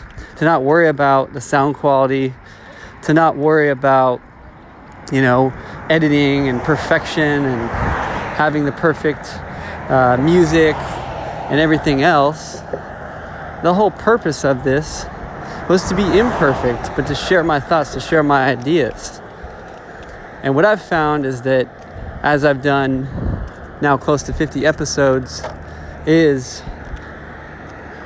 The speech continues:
I'm getting better and better at this because I'm just doing it. Like I talked about in the previous episode, episode forty-seven, was action. I have gotten better and better at this naturally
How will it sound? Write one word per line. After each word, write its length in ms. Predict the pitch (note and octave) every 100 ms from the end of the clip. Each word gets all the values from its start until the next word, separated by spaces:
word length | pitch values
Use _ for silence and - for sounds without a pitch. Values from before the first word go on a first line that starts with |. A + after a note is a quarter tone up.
| -
I'm 260 | - F#3 E3
getting 340 | E3 F#3 D#3+
better 340 | C3 D3 D3+ C#3
and 140 | A#2
better 280 | C#3 E3+ C3
at 220 | A#2 -
this 320 | A2+ A2+ - -
because 400 | C3+ - D#3+ C#3
I'm 160 | B2+
just 180 | C3+ B2 A2+
doing 340 | D3 E3 D3 A#2
it. 120 | - - - - - - - - - - D#3+
Like 200 | F#3+ A3
I 80 |
talked 280 | - G3 F#3
about 200 | E3+ F3
in 80 | D3+
the 40 |
previous 400 | C#3 F#3 D#3+ C#3+
episode, 400 | F3+ F3 C#3 C#3+
episode 500 | C#3+ D3 D3+ D#3+ C#3 B2+ - - - -
forty-seven, 680 | F3+ C#3 - B3 F#3+ D3+ D3 - - - -
was 180 | E3+ E3
action. 400 | G#3 - A2 - - - - - - - - - - - -
I 200 | E3 G#3+
have 340 | G#3 F#3 C#3
gotten 320 | E3+ D#3+ D#3 C#3+
better 240 | F3+ F3
and 140 | D3 C3
better 260 | F3 G#3+
at 200 | D#3 C#3
this 180 | C#3+ -
naturally 720 | C#3+ D#3 F#3+ - D#3 C3+ C3